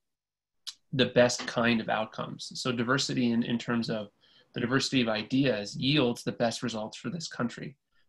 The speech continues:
Uh, and in a sense, people have actually proven through some scientific literature, that is why America innovates better than others, the, this free exchange of ideas and people. Um, and so I usually try and talk to folks about audience and then also different approaches to talking about diversity in terms of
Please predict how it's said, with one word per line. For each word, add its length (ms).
Uh, 220
and 80
in 100
a 120
sense, 420
people 300
have 220
actually 320
proven 380
through 140
some 220
scientific 440
literature, 440
that 140
is 120
why 200
America 420
innovates 420
better 200
than 120
others, 440
the, 160
this 240
free 220
exchange 420
of 80
ideas 480
and 100
people. 420
Um, 320
and 100
so 280
I 120
usually 320
try 260
and 220
talk 220
to 80
folks 300
about 360
audience 640
and 100
then 140
also 580
different 320
approaches 380
to 80
talking 280
about 140
diversity 480
in 100
terms 340
of 260